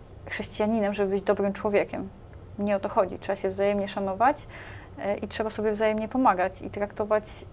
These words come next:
drugą osobę naprawdę tak, jakby się chciało być traktowanym. I na, tylko i wyłącznie na takiej bazie, y, dodatkowo rozumiejąc, jak bardzo ważna jest edukacja, y, można zbudować świetnie funkcjonującą uczelnię lub, i społeczeństwo.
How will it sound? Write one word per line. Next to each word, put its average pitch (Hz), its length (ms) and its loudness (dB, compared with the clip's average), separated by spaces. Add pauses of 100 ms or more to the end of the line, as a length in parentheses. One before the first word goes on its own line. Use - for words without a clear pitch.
(160)
drugą 214 300 2
osobę 214 340 2
naprawdę 214 440 2
tak, 208 120 -2
jakby 208 220 0
się - 120 -10
chciało 208 260 4
być 208 180 -2
traktowanym. 202 720 0 (500)
I 208 80 -2
na, 208 200 2 (220)
tylko 240 380 2
i 226 80 4
wyłącznie 220 420 0
na 208 140 2
takiej 226 320 -2
bazie, 202 480 2 (420)
y, 190 40 2
dodatkowo 226 560 8
rozumiejąc, 226 840 2
jak 226 240 4
bardzo 202 840 4
ważna 226 300 2
jest 196 140 -2
edukacja, 214 640 0 (760)
y, 202 40 2
można 233 300 4
zbudować 233 680 2
świetnie 240 360 -2
funkcjonującą 226 840 -2
uczelnię 214 520 0
lub, 208 140 -2 (220)
i 214 80 -2
społeczeństwo. 208 760 -2